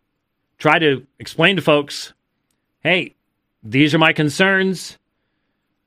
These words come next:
Uh, this is why I think that this, uh, scholastic methodology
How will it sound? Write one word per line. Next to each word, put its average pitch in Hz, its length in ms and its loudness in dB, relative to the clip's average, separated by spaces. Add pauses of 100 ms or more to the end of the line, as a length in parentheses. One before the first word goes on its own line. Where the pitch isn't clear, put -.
Uh, 117 200 -4
this 135 240 0
is 143 220 0
why 143 320 2
I 135 160 2
think 151 380 -2
that 123 320 -8
this, 147 300 0
uh, 135 180 0
scholastic 143 760 0
methodology 156 920 0